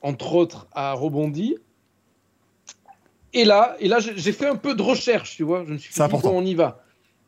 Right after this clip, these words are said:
Speaker 1: Les roues en dix-huit pouces en F un, ça a été piqué à Lucas Di Grassi. Il avait proposé le brevet en deux mille douze, soit deux ans avant les tests sur la Lotus.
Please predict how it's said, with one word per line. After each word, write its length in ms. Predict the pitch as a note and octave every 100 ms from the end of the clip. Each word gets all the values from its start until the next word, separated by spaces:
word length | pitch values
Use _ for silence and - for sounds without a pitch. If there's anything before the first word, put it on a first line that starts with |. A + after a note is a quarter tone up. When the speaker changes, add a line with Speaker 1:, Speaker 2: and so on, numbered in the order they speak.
| - F#3
Speaker 1:
Les 200 | D#3+ C#4+
roues 180 | D4+ D#4
en 100 | C#4+
dix-huit 280 | B3+ A#3 B3+
pouces 260 | D4+ D4+
en 100 | B3 A3
F 120 | G#3
un, 100 | G#3+
ça 120 | F#3+ F#3
a 20 |
été 180 | F3 G#3
piqué 320 | D#4 - D4
à 80 | C4
Lucas 240 | A3+ A3
Di 140 | F3
Grassi. 300 | F#3 F#3 -
Il 60 | F#3+
avait 120 | E3
proposé 420 | E3 C#4 C4+ G#3+
le 60 | A3+
brevet 240 | F#3+ A3
en 100 | G3
deux 220 | D#3+ D#3 E4+
mille 240 | D4 G#3+
douze, 180 | G#3+ A3+
soit 160 | -
deux 420 | B3+ E3 F4+ C#4 D#4
ans 140 | D4
avant 180 | C#4+ C4
les 100 | B3
tests 240 | A#3 B3+
sur 100 | -
la 80 | A3+
Lotus. 760 | G#3+ G#3 - F3+ - D3+ -